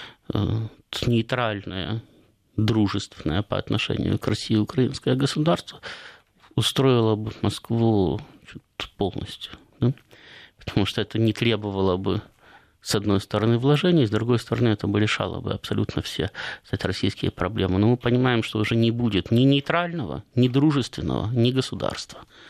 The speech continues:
Эти времена давным-давно прошли, и Украина, кстати, э, украинское руководство, ну, само создало условия, в которых, э, э, больше об украинской государственности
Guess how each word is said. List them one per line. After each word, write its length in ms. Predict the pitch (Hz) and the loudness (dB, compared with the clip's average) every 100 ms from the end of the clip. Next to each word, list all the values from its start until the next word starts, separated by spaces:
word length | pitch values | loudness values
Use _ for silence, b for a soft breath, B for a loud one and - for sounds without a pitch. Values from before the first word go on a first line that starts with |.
| B B B 127 | B B B -6
Эти 180 | - | 0
времена 380 | 120 123 127 135 | 2 2 2 2
давным-давно 580 | 120 117 123 123 123 135 | 0 2 2 2 2 -2
прошли, 460 | - 131 - 170 147 | 0 -2 0 2 4
и 40 | |
Украина, 840 | 123 - 123 135 131 120 117 117 - | 4 2 2 4 4 4 2 0 -4
кстати, 720 | - 107 - - - 101 - B B B B B | -4 -6 -6 -12 -2 -2 -2 B B B B B
э, 100 | - | -2
украинское 640 | 98 110 - 123 110 - 110 | 2 0 2 2 2 0 -2
руководство, 600 | 110 127 131 123 - 98 | 0 0 0 -2 -4 -4
ну, 100 | 107 | -2
само 320 | - 113 104 | 0 0 0
создало 460 | - 107 101 95 98 | 0 -2 0 0 0
условия, 460 | - 131 127 95 | 0 0 0 0
в 80 | - | -4
которых, 560 | - - 101 104 - - - | -12 -6 -2 -2 -6 -18 -8
э, 320 | - 87 90 - B B B B _ | -4 0 -2 -4 B B B B _
э, 40 | 98 | -2
больше 520 | 95 104 110 104 - | 0 2 0 0 -4
об 80 | 98 | -4
украинской 400 | - 101 - 101 | -2 -2 -2 -4
государственности 960 | 107 110 110 113 - - 98 - | -4 -4 -4 -4 -6 -6 -6 -8